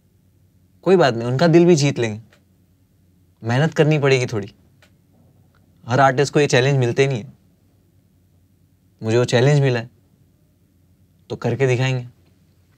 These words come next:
तो कॉमेडी तो मैं छोड़ नहीं सकता, क्योंकि किसी ने खूब कहा है,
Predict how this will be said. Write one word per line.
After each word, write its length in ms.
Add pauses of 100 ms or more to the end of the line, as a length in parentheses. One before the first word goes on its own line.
(1400)
तो 60
कॉमेडी 420
तो 100
मैं 120
छोड़ 280
नहीं 100
सकता, 340 (1160)
क्योंकि 200
किसी 300
ने 100
खूब 400
कहा 200
है, 80